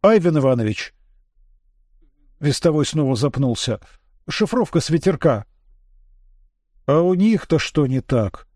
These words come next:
вздохнул Такеда. "Лейтенант Ямамото докладывает о массовом помешательстве дежурной смены акустиков эсминца и слуховых галлюцинациях". Вестовой растерянно посмотрел на командира. "Айвен Иванович!"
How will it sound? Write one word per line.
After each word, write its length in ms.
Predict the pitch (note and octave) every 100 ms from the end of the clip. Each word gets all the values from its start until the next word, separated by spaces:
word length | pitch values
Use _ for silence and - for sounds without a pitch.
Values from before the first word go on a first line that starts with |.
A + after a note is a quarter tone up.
| -
вздохнул 520 | B2 B2 B2 B2 A2+
Такеда. 560 | - A2+ - G2+ G2 G2 _ _ _ _ _ _ _ _ _ _ _ _ _ _ _ _ _
"Лейтенант 580 | E3 F#3+ D3+ G3+ A3 G#3
Ямамото 460 | A3 G#3+ A3+ A#3 F3
докладывает 600 | F3 - G#3+ G3 G#3 G#3
о 60 |
массовом 480 | G3 A3 - G3 G3
помешательстве 680 | F3+ F#3+ - G#3 G3 - G3+
дежурной 420 | E3+ E3+ G#3 G3
смены 320 | F3+ G#3 G3+
акустиков 580 | G3+ G3 G#3+ - G3+ E3+
эсминца 580 | F3 - A#3+ A#3 E3 C3 - -
и 80 | G#3
слуховых 480 | - A3+ G#3+ A3 E3
галлюцинациях". 920 | G#3 G#3+ - A3 G3+ - B2 G2+ - _ _ _ _ _ _ _ _ _ -
Вестовой 500 | B2+ - E3 D#3+ F#3+
растерянно 480 | E3+ - F#3+ F3 E3+
посмотрел 500 | C#3+ D3+ D3+ D#3 C#3+
на 120 | C#3
командира. 540 | D3 D3+ B2+ C3 A#2+ -
"Айвен 380 | - A#3+ F#3+ F3+
Иванович!" 560 | D3 C#3+ B2+ A#2 -